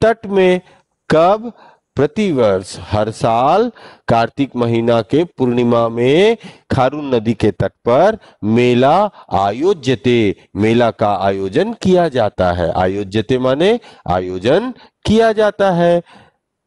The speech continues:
इयम स्थली महादेव घाट इति नामना ख्याता। और ये जो स्थल है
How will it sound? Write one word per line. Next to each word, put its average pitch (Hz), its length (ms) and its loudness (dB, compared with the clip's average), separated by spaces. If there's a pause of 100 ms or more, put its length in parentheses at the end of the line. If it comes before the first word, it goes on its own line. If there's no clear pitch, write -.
(520)
इयम 165 680 0 (240)
स्थली 170 500 0
महादेव 175 720 0
घाट 143 400 0
इति 151 380 0
नामना 139 500 0
ख्याता। 113 840 -2 (360)
और 107 180 0
ये 123 240 2
जो 147 240 -2
स्थल 127 440 0
है 123 500 2